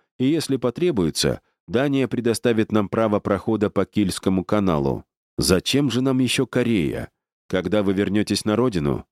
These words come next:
передайте эти слова своему императору. Необходимо всеми силами укреплять нашу дружбу.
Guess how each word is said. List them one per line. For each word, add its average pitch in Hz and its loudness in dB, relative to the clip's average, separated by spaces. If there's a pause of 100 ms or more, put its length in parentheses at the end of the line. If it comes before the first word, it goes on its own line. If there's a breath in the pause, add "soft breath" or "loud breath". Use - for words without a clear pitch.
передайте 98 0
эти 101 -2
слова 95 0
своему 90 0
императору. 87 -2 (400)
Необходимо 95 0
всеми 120 0
силами 92 0
укреплять 85 0
нашу 73 0
дружбу. 65 -2